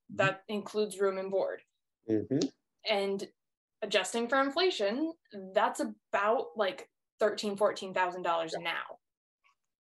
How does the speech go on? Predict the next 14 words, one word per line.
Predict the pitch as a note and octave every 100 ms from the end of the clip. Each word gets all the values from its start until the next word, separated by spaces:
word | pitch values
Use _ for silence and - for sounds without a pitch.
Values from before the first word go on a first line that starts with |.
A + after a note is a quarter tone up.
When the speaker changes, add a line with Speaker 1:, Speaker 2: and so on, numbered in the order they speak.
| -
Speaker 2:
And | G#3+
I |
was | G#3
like, | G#3+ G#3 -
"So | - B3+
you | G#3+ B3+
can't | B3+ D#4 D4+
compare | - C4+ A#3+ C4 A3+ F#3+ F3+ F3+ - - _ _ -
my | G3 G#3
sixty | A#3+ B3 B3+ - G#3+
thousand | F#3+ F#3 F3+ F#3 F#3
and | G3+
my | F#3+
sister's | F3+ - A#3+ A3 G3